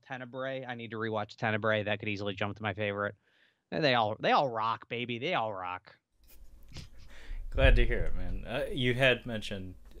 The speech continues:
Speaker 2: uh, some of those as being your favorites before, so that, I'm not surprised there. But, um, it's funny, actually. I'm, I'm curious to see, uh, Phenomena, uh,
Speaker 1: Mm-hmm.
Speaker 2: for weird reason, though,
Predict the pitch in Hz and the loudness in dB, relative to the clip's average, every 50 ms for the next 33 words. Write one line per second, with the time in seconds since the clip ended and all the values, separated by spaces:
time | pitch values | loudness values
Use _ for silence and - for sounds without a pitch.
0 | - - - 107 92 87 87 - - 104 92 92 87 85 85 85 85 85 - - | -16 -14 -12 -10 -10 -8 -6 -6 -6 -6 -6 -6 -6 -6 -6 -6 -8 -8 -10 -10
1 | - 85 82 85 85 82 - - 85 80 82 82 - - - - 92 - - 87 | -10 -8 -8 -8 -10 -10 -10 -8 -8 -8 -8 -8 -10 -14 -14 -14 -14 -14 -12 -10
2 | 80 78 78 80 80 - - 87 80 80 80 - - 98 90 - - - - - | -8 -8 -8 -8 -10 -10 -10 -10 -10 -10 -10 -8 -4 -6 -6 -6 -8 -20 -20 -20
3 | - - - - - - - 92 85 87 87 85 - - 85 - - 90 85 82 | -20 -20 -20 -20 -20 -12 -10 -8 -6 -6 -6 -6 -6 -8 -8 -6 -4 -4 -4 -4
4 | 80 - - 90 85 82 80 - 95 92 - - - - - - - - - - | -6 -8 -8 -8 -6 -6 -8 -8 -10 -10 -12 -12 -20 -20 -20 -20 -20 -16 -4 2
5 | 117 117 117 107 104 95 87 85 - - - - - - 123 - - - 151 156 | 2 4 4 2 0 -4 -6 -10 -16 -20 -20 -12 -6 -4 -4 -2 -2 0 2 2
6 | 151 139 117 110 107 - - 107 101 - - 107 113 113 113 107 - - - 123 | 4 4 2 0 0 -2 -4 -6 -6 -2 0 2 2 2 0 -4 -8 -4 -4 -2
7 | 120 117 - - 143 139 135 135 120 - - 110 104 - - 110 107 101 95 95 | -2 -2 -2 -2 0 0 0 -2 -4 -6 -6 -4 -4 -4 -4 -4 -4 -6 -6 -6
8 | 92 87 87 87 92 87 85 82 82 82 - - - - - - - - 104 90 | -6 -8 -8 -10 -8 -8 -8 -8 -8 -10 -12 -16 -20 -20 -20 -16 -10 -8 -6 -6
9 | 87 90 98 113 131 143 156 160 170 175 175 - - - - - - - - - | -4 -4 -4 -4 -4 -4 -6 -4 -4 -6 -8 -8 -12 -20 -20 -20 -20 -20 -20 -20
10 | - - - - - - - - - 101 104 101 95 92 95 90 87 87 131 127 | -20 -20 -20 -20 -20 -20 -20 -14 -8 -4 -2 -2 -2 -2 -2 -2 2 2 2 4
11 | 123 117 127 131 - - - 123 117 110 101 117 120 117 113 107 101 101 98 95 | 4 4 2 0 0 -2 -2 0 0 0 0 0 2 2 0 0 -4 -4 -4 -4
12 | 87 87 87 80 80 78 73 - - | -4 -6 -8 -12 -12 -12 -12 -10 -10